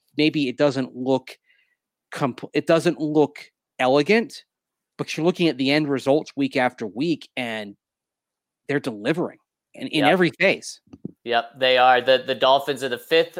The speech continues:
Speaker 2: best scoring defense in the league right now, giving up twenty points per game. That's why it would be incredible if he dropped thirty points,
Speaker 1: Mm-hmm.
Speaker 2: uh, a-, against this. And Mace, there's some people making the argument that, uh,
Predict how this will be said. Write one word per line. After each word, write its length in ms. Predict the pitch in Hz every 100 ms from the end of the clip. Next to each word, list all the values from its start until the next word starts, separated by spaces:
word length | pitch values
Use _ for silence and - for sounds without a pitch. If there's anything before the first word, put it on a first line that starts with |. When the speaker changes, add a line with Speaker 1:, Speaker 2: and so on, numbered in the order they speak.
| -
Speaker 2:
best 500 | 127 135 135 123 -
scoring 500 | - - 131 131 123
defense 460 | 127 120 123 120
in 80 | 120
the 80 | 117
league 180 | 117 113
right 160 | 117
now, 140 | 113 117
giving 220 | 120 117
up 160 | 110 -
twenty 260 | 120 113
points 240 | 113 117 -
per 80 |
game. 160 | 117 127
That's 240 | 147 175
why 300 | 185 165 147 - - -
it 100 | 185
would 180 | 247 233
be 140 | 180
incredible 540 | 135 143 120 104 107
if 120 | 107 -
he 140 | 120
dropped 400 | 120 104 104 -
thirty 280 | 113 101 101
points, 420 | 110 107 104 - _ -
Speaker 1:
Mm-hmm. 100 | 117
Speaker 2:
uh, 360 | 117 107 123 123
a-, 140 | 135 123
against 400 | 131 123 135 139
this. 200 | 175 180
And 100 | 185
Mace, 240 | 208 220 202
there's 160 | 175
some 180 | 208 214
people 460 | 220 - 196 180 - _ -
making 300 | 165 175 165
the 120 | 139
argument 520 | 131 147 135 120 110 - _ _ 127
that, 360 | 123 123 -
uh, 340 | 135 120 107